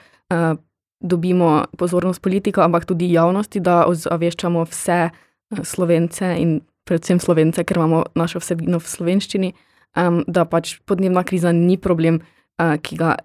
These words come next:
moramo reševati pač kot en problem, ampak je večji problem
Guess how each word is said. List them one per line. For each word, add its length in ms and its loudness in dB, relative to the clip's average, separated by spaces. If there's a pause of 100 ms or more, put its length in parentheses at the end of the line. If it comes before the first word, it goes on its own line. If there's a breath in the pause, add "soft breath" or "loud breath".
moramo 320 0
reševati 640 -2
pač 300 -6 (100)
kot 200 -2 (320)
en 180 2
problem, 340 0
ampak 300 -2
je 140 2 (840 loud breath)
večji 280 0
problem 520 0